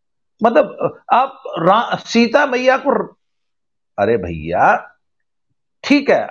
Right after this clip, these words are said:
हमारे, मेरे माँ और पिता ने भी रोमांस किया है, मेरे दादा दादी ने भी रोमांस किया होगा, परंतु वो पर्दे के पीछे का विषय रहा है। मुझे उस रोमांस को दिखाने की जरूरत नहीं है आपको।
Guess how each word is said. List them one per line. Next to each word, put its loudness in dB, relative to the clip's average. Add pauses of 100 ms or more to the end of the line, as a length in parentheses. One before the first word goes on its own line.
हमारे, 2
मेरे 0
माँ 2
और 4
पिता 2
ने -2
भी -4 (920)
रोमांस 0
किया 0
है, -8 (1400)
मेरे 2
दादा 2
दादी 4
ने 0
भी 4
रोमांस -2
किया -2
होगा, -6 (1200)
परंतु 2
वो 0
पर्दे 2
के -4
पीछे -4
का -4
विषय 0
रहा 2
है। 2
मुझे -2
उस 0
रोमांस -4
को -6
दिखाने -6
की -6
जरूरत 0
नहीं -6
है 2
आपको। -2